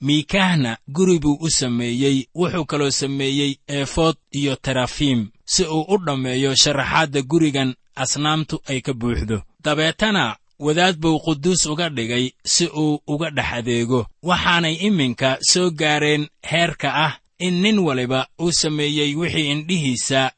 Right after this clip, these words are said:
hortiisa ku qumanaa. Haddaan horay idinku sii wadno xigashada kitaabka oo aan eegno cutubka toddoba iyo tobanaad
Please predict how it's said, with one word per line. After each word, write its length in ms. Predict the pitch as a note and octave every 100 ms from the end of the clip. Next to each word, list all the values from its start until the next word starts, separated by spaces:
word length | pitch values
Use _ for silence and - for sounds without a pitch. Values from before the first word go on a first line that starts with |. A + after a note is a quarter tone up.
| -
hortiisa 540 | D3+ - D3+ C3+ C3+
ku 140 | - D3
qumanaa. 520 | C3+ A#2+ A#2 A2+ G#2 -
Haddaan 400 | C3+ C3 E3+ E3
horay 300 | D#3+ G3+ G#3 F3+
idinku 340 | F#3 F3+ A#3
sii 180 | - D3+
wadno 520 | A#2 A2+ A#2 B2+ B2+ -
xigashada 520 | D3+ C#3+ D3 F#3 E3+
kitaabka 580 | D3+ D#3 E3+ E3 - D#3
oo 160 | D3+ D#3+
aan 200 | D3+ D3+
eegno 520 | D3+ D3+ C#3+ D3+ C#3+ - E3+
cutubka 400 | F#3+ E3+ - C3+
toddoba 340 | C3 B2 B2
iyo 180 | C3 C3+
tobanaad 460 | - C3+ C3+ C#3